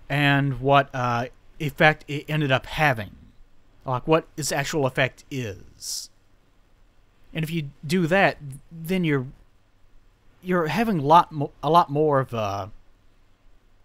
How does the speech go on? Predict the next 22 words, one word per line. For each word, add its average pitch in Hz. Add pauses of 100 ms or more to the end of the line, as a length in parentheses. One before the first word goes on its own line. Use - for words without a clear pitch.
(1000)
a 147
lot 165
more 151
success 143
talking 143
about 117
whatever 123
it 120
is 117
that 131
you're 113
talking 120
about 104
versus 117
just - (560)
being 139
a 117
dick 123
and 113
saying, 139
"It's -
art." 156